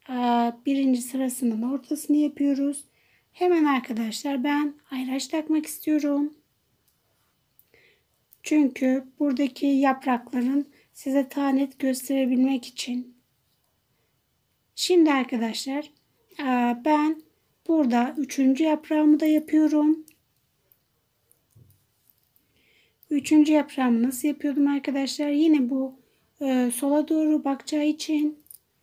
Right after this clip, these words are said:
ben ikisini birlikte giriyorum. Bir tane örüyorum. İster ters örün ikinci ilmeği, isterseniz buradan örün.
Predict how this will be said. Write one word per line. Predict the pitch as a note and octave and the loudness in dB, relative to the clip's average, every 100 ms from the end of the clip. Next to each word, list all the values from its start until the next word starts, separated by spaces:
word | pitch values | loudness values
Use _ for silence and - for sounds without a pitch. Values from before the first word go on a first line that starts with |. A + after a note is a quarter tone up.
| _ _ D#4+ | _ _ -2
ben | D4 C4+ D4+ D4+ | -2 0 -4 -6
ikisini | C#4 - D#4+ D4 | -8 -2 0 2
birlikte | D4+ D4+ D#4 | 0 -2 -2
giriyorum. | D4 D4+ D#4 C#4 C4 C#4 - _ _ _ _ _ _ _ _ _ _ _ _ _ _ _ _ _ _ _ _ _ _ _ _ _ _ _ _ _ _ _ _ _ _ _ _ _ _ _ _ _ _ _ _ _ _ _ _ | 0 2 2 0 0 -2 -6 _ _ _ _ _ _ _ _ _ _ _ _ _ _ _ _ _ _ _ _ _ _ _ _ _ _ _ _ _ _ _ _ _ _ _ _ _ _ _ _ _ _ _ _ _ _ _ _
Bir | D#4+ - | -10 -4
tane | C#4 B3 A#3 | 0 2 2
örüyorum. | C4 D4 C#4+ B3 A#3+ B3 - _ _ _ _ _ _ _ _ _ _ _ _ _ _ - - - _ | 2 2 2 0 0 -2 -6 _ _ _ _ _ _ _ _ _ _ _ _ _ _ -20 -20 -20 _
İster | D4+ - E4 E4+ E4 | -4 0 2 2 2
ters | - D#4+ D#4+ - | 0 2 2 2
örün | C#4 B3+ | 2 4
ikinci | B3 A#3+ C4 B3+ D4 | 4 2 2 2 2
ilmeği, | C#4 B3 A#3 C4 | 2 4 2 0
isterseniz | C4+ - D4+ D4 - D4 D4 B3+ | -6 -4 -2 -2 0 0 0 -2
buradan | D4 B3+ B3+ | -2 -2 0
örün. | A3+ C4 B3+ C4 - | -2 -2 -4 -4 -8